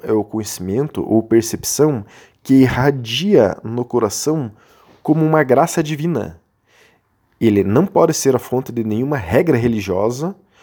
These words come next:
objetiva e obrigatória, embora possa ser vista e aceita como meio de iluminação e esclarecimento em alguns aspectos, por aqueles que a recebem e aqueles que as seguem como guias.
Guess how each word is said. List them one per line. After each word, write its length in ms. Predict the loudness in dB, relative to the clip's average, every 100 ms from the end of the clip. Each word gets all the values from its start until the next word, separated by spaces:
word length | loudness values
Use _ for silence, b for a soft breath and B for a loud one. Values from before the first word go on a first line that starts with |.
| b b -2
objetiva 720 | 0 0 -4 -4 -6 -4 -2
e 40 |
obrigatória, 720 | -2 -2 -2 0 0 2 -2 -6 b b b -4
embora 400 | 0 4 4 2
possa 220 | -2 -2
ser 180 | -6 -6
vista 340 | -8 -10 -8 -6
e 80 |
aceita 400 | -6 -6 -8 -8
como 300 | -6 -4 -2
meio 260 | 0 2 2
de 220 | 2 -4 -2
iluminação 720 | 0 2 4 2 2 0 0 0
e 160 | -2 0
esclarecimento 1300 | -2 -2 0 0 0 -6 -6 0 0 -2 -6 -8 B B B -4
em 140 | 2
alguns 240 | 2 2 -2
aspectos, 720 | 0 2 2 -2 -12 -12 -18 b b _
por 160 | 2 2
aqueles 400 | 2 -2 -2 -6
que 240 | -8 -4
a 100 | -2
recebem 680 | -2 -4 -4 -4 -4 -6 -12 b b b
e 100 | -4
aqueles 400 | -4 -2 -2 -2
que 100 | -2
as 140 | -2 -2
seguem 460 | 0 0 2 -4
como 280 | -6 -4 -4
guias. 760 | -4 -6 -8 -8 -6 -6 -8